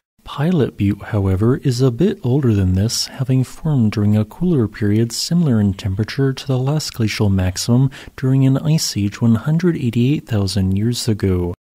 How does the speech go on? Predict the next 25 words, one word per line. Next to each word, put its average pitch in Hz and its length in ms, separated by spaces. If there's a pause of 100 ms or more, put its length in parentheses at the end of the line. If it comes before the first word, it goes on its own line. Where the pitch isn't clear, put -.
(160)
At 98 220
the 101 100
time, 127 460
thick - 360
glaciers 113 580
existed 117 520
twenty 165 340
miles 117 380
to - 140
the 101 100
west 107 340
and 135 240
average 156 380
temperatures 120 580 (160)
were 143 140
fourteen 170 580
point 127 260
six - 360
degrees 104 360
Fahrenheit 104 640
cooler 147 400
than 107 120
they 139 220
are 98 240
today. 101 760